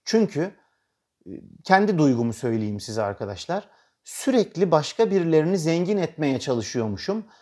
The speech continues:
ve aslında hiçbir şeye yetemiyormuşum gibi geliyordu. Yirmi beş saat ders alıp yetmiş beş seksen saat çalıştığım halde.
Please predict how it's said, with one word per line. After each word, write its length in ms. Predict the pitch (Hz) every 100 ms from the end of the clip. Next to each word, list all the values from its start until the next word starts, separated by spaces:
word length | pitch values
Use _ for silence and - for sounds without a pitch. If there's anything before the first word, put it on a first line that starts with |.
| -
ve 100 | 165
aslında 460 | 175 175 214 214 190
hiçbir 340 | 202 - 202
şeye 240 | - 165 196
yetemiyormuşum 880 | 185 196 208 165 127 113 - 113
gibi 200 | 107 107
geliyordu. 540 | 104 104 98 92 87 _ _ _ _ _ _ _ _ _ _
Yirmi 360 | 123 143 156 160
beş 140 | 165
saat 460 | 156 - 113 98 _ -
ders 300 | 120 120 -
alıp 340 | 165 185 - - _ _ _ _
yetmiş 560 | - 139 147 156 147 -
beş 120 | 160
seksen 480 | - 139 - 160 156
saat 420 | - 123 175 -
çalıştığım 600 | - 131 120 - 143 135
halde. 380 | 107 107 101